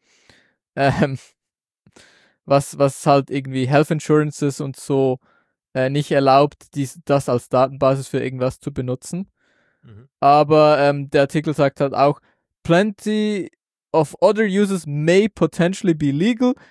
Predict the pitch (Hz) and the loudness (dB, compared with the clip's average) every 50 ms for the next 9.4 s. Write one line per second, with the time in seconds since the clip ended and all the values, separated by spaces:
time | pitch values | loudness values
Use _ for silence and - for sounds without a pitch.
0 | _ - - 147 151 143 _ - - 185 196 196 - - 196 180 185 185 - - | _ -6 -4 -2 -2 -4 _ -4 0 0 0 0 0 -6 -2 0 0 0 0 -4
1 | - - 151 147 143 - 156 160 156 160 - - 185 190 202 190 - 160 156 156 | -4 -4 -4 -2 2 2 2 2 2 0 -2 0 0 0 0 0 -4 -4 -2 0
2 | 160 165 - - _ - _ _ _ - 147 156 - - - - - - - - | 0 -2 -4 -8 _ -20 _ _ _ 0 0 0 0 -2 -16 -20 -20 -20 -4 0
3 | 156 151 156 165 - - - - - 143 139 143 135 _ - 143 131 _ - 127 | 2 4 4 4 2 -2 -8 -10 -6 -4 -2 -2 -4 _ -8 -8 -8 _ -8 -10
4 | - _ - - - - _ - - _ _ _ _ _ _ _ - - - 127 | -10 _ -14 -20 -20 -20 _ -20 -20 _ _ _ _ _ _ _ -6 -4 -4 -4
5 | 139 147 170 190 202 - - 214 196 180 180 165 - - 202 196 190 190 185 160 | -4 0 2 2 2 2 0 -2 0 2 0 -2 2 0 -2 0 2 2 2 2
6 | 175 175 170 165 156 - - 160 165 160 - - 160 151 151 160 143 - 151 139 | 2 0 0 0 -4 -2 2 2 2 2 2 -2 -2 -2 -2 -6 -6 -6 -8 -6
7 | - - 196 202 - 214 180 175 175 - - 170 143 147 151 156 156 - _ - | 0 0 0 0 0 -2 -2 -2 -2 0 -2 -4 -2 0 0 0 0 -2 _ -20
8 | - - _ _ - 139 139 160 170 170 170 160 151 147 156 151 151 143 - 151 | -20 -20 _ _ -2 -2 0 0 0 2 0 0 0 2 2 2 2 2 -2 -6
9 | 151 147 147 147 143 139 139 143 | -6 -2 0 2 2 2 2 0